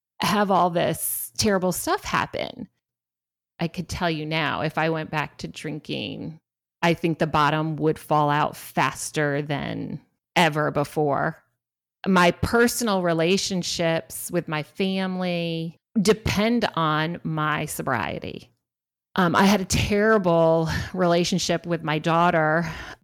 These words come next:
because she got to the point in her age where she was thirteen and she saw it. She saw the shutdown that I would do every day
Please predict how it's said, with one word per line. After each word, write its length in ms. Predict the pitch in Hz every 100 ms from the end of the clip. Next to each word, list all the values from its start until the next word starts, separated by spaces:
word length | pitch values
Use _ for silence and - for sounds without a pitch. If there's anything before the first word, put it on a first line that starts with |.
| -
because 560 | 185 160 180 165 165 -
she 320 | - - 208
got 220 | 196 -
to 100 | -
the 80 | 185
point 440 | - 220 196 180
in 120 | - 165
her 200 | 175 160
age 420 | - - 196 180
where 120 | 175
she 360 | 165 - - 185
was 380 | 175 170 165 -
thirteen 920 | - 180 - - 220 202 180 165 160 - -
and 720 | 165 160 151 151 160 160 - -
she 240 | - - 190
saw 400 | - 131 175 -
it. 200 | - - -
She 300 | - - 208
saw 680 | - - 185 175 165 - 165 _ _ _ _ _
the 80 | -
shutdown 720 | - - 220 175 156 135 135 156
that 100 | 165
I 100 | 156
would 180 | 147
do 360 | 143 165 147 -
every 260 | - 156 147
day 540 | 156 139 120 110 156